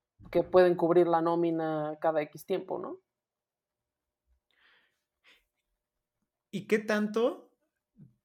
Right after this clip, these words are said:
Speaker 2: justo en, en, en estas estrategias de las casas de subastas,
Speaker 1: Ujú.
Speaker 2: qué tanto podrían ser, no sé si origen o resultado de lo que hablábamos de la mafia del mercado del arte?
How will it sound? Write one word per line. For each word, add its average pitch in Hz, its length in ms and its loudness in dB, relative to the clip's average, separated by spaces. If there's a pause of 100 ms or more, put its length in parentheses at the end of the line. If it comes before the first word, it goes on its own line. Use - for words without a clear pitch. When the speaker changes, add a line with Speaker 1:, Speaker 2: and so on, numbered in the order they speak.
Speaker 2:
justo 175 540 0
en, 147 140 0
en, 151 220 -6
en 165 260 0
estas 196 300 2
estrategias 156 800 0
de 135 100 0
las 120 160 -6
casas 135 300 -6
de 123 80 -4
subastas, 120 720 -8
Speaker 1:
Ujú. 165 300 -8 (920)
Speaker 2:
qué 185 100 -2
tanto 196 420 0
podrían 151 380 4
ser, 147 580 -2 (1300)
no 165 220 -2
sé 185 120 -4
si 156 160 -2
origen 143 680 0
o 110 680 -8 (440)
resultado 131 960 -4 (1040)
de 143 140 -2
lo 143 120 2
que 147 60 -2
hablábamos 156 380 2
de 135 80 0
la 123 100 -2
mafia 135 340 -2
del 123 160 -2
mercado 120 380 -6
del 120 160 -6
arte? 123 400 -10